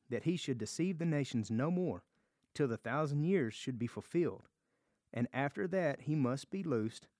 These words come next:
a little season." Now, why is it that he would have to be loosed a short season? It's because those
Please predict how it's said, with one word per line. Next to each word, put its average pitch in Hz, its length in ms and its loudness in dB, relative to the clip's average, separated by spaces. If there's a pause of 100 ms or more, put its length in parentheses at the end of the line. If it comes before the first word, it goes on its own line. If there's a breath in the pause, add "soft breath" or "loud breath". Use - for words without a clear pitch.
(120)
a 139 120 -2
little 127 400 -2
season." 156 480 -8 (1700)
Now, 123 140 -16
why 190 300 -4
is 185 160 0
it 175 160 0
that 139 140 -2
he 165 260 0 (120)
would 131 180 -2
have 135 180 -4
to 117 60 -6
be 117 160 0
loosed 131 540 0
a 113 60 -6
short - 380 -4
season? 139 340 -4 (2250 soft breath)
It's 143 140 0
because 120 380 -4
those 180 640 2